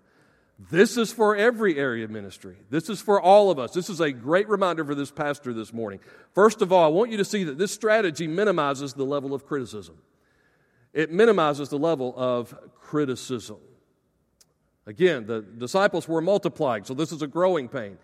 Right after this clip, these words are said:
Here's the criticism. The Hellenistic Jews were complaining against the Hebraic Jews that their widows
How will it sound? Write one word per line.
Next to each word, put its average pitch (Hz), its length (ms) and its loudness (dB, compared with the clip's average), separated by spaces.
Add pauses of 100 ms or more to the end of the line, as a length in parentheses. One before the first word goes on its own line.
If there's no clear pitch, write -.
(340)
Here's 214 240 4
the 196 100 0
criticism. 139 560 0
The 131 80 -6
Hellenistic 196 640 -2
Jews 170 720 -2 (1200)
were 156 180 0
complaining 170 880 0 (720)
against 185 520 2
the 160 120 -2
Hebraic 165 640 0
Jews 135 720 -10 (540)
that 147 260 -4
their 156 120 2
widows 156 640 0